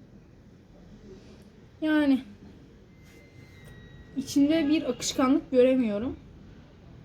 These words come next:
Ancak diğerine göre çok çok çok daha fazla pişti ve çok çok daha güzel oldu. Kesinlikle. Akışkan bir yer arıyorum ama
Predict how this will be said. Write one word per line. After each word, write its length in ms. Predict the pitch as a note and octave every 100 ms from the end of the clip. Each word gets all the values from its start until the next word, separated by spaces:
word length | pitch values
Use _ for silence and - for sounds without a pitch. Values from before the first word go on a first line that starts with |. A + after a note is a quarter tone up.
| - - C4
Ancak 320 | C#4 D4 D4+ - -
diğerine 420 | B3 D4 D4 D4 C4+
göre 340 | B3+ C4 D4+
çok 300 | - C#4+ C#4
çok 220 | C#4+ C#4
çok 220 | C#4 -
daha 260 | A#3+ A3+ B3
fazla 400 | A#3 A#3 G#3+ A#3
pişti 340 | A#3 G#3+ C#4
ve 120 | C#4 C#4
çok 180 | B3
çok 180 | - A#3
daha 160 | B3+ B3
güzel 280 | A3 A3 B3+
oldu. 380 | G#3+ A3+ G4 G4+ - - - - - - - - - - -
Kesinlikle. 580 | B3+ - B3 A3+ G#3+ D4 - - - - - - - - - - - - - - - - - - - - - - - - - - - - - -
Akışkan 540 | - - - D#4+ E4+ D4
bir 60 |
yer 140 | D4 D#4+
arıyorum 380 | C#4+ B3 A#3+
ama 280 | D#4 D#4+ F#4